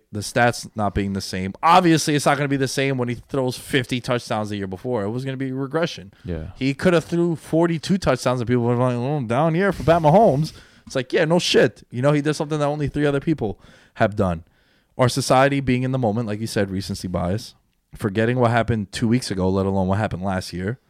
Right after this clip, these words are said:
Speaker 1: The Lamar Jackson shit. And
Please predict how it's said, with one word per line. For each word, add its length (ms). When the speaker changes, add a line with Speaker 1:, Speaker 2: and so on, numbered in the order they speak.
Speaker 1:
The 100
Lamar 300
Jackson 380
shit. 360
And 460